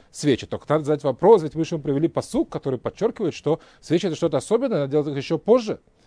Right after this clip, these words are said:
В актив ойсу. А ведь написано ойсу. Вот делают именно минойру, делают вечером. То есть она позже, на первый взгляд мы понимаем, позже всего, даже после Песаха. Говорит Гемара, гай ойсуй,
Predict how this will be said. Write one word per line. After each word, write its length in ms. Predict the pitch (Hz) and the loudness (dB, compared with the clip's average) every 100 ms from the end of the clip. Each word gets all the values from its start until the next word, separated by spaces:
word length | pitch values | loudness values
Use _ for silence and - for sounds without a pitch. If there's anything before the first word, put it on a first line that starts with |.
| _ _ _ _ - | _ _ _ _ -10
В 320 | 104 107 135 | -4 -2 -2
актив 360 | 175 - 160 - | -4 -6 -8 -6
ойсу. 400 | 120 113 - 117 | -6 -6 -6 -10
А 40 | - | -8
ведь 140 | 104 | -8
написано 420 | 127 151 - 135 - | -6 -8 -8 -10 -6
ойсу. 300 | 143 107 113 | -8 -6 -10
Вот 120 | 113 | -6
делают 240 | 131 139 - | -2 -2 -2
именно 300 | 151 156 151 | -4 0 0
минойру, 440 | 156 156 139 127 | 0 4 4 4
делают 360 | 117 120 120 120 | 0 -2 -4 -4
вечером. 320 | 117 123 107 | -8 -6 -8
То 40 | |
есть 120 | 117 117 | -8 -4
она 160 | 127 | -4
позже, 580 | - 156 147 110 139 135 - _ _ - | 0 2 2 2 0 0 -2 _ _ -10
на 160 | 120 127 | -4 0
первый 160 | 143 135 | 0 0
взгляд 160 | 135 | -2
мы 60 | 139 | -6
понимаем, 420 | 139 131 143 135 - - | -6 -2 -2 -2 -8 -2
позже 320 | 156 127 147 | 0 2 -2
всего, 480 | - 156 131 120 117 - 131 | -2 -2 0 0 -2 -6 -2
даже 240 | 135 139 | 0 -2
после 320 | 147 127 131 | -4 -4 -4
Песаха. 380 | 123 110 95 101 | -4 -6 -6 -10
Говорит 200 | 107 113 | -10 -10
Гемара, 560 | 117 139 196 240 170 - _ _ _ 107 | -10 -6 -2 -2 -4 -8 _ _ _ -10
гай 360 | 104 160 175 - | -2 0 0 -2
ойсуй, 720 | 190 269 254 - 165 165 170 | -4 -2 -6 -6 -4 -2 -4